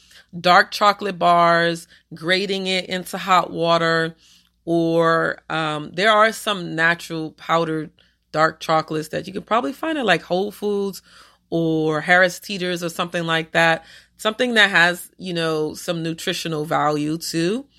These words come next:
And you know that by looking at the, the back of the box and reading the ingredients.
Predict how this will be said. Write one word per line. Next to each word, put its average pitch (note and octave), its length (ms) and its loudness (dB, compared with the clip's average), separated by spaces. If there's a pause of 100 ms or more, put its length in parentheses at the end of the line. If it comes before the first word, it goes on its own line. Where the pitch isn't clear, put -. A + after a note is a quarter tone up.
(540)
And D#3 280 -2
you D#3 60 -2
know D#3+ 200 0
that D#3+ 180 0
by D3+ 120 0
looking D3+ 380 -6
at D3 200 -8
the, D3 500 -6 (1080)
the A3 140 -8
back E3 300 -2
of A3 80 -6
the A#3+ 80 -6
box F#3+ 400 -2
and D#4+ 140 -6
reading G3 300 -4
the C4+ 140 -4
ingredients. B3+ 1400 -2